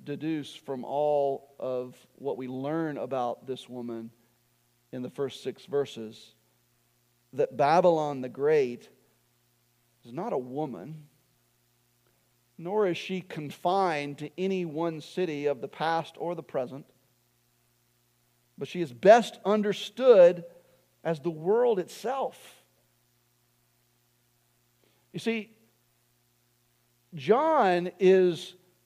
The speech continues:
drawing for us a very noteworthy comparison between two cities in these closing chapters of Revelation.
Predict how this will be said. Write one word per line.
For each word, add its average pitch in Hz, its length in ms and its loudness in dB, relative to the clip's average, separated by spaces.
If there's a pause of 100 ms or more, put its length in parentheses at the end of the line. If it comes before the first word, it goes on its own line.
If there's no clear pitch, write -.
(640)
drawing 190 640 4
for 175 200 2
us 160 400 2
a 170 80 0
very 214 520 6 (380)
noteworthy 202 880 8
comparison 143 1120 -6 (1500)
between 190 380 -2
two 226 240 -10
cities - 640 -2 (800)
in 151 140 -6
these 160 140 -6
closing 160 560 -2 (140)
chapters 147 680 -4
of 135 120 -10
Revelation. 135 520 -4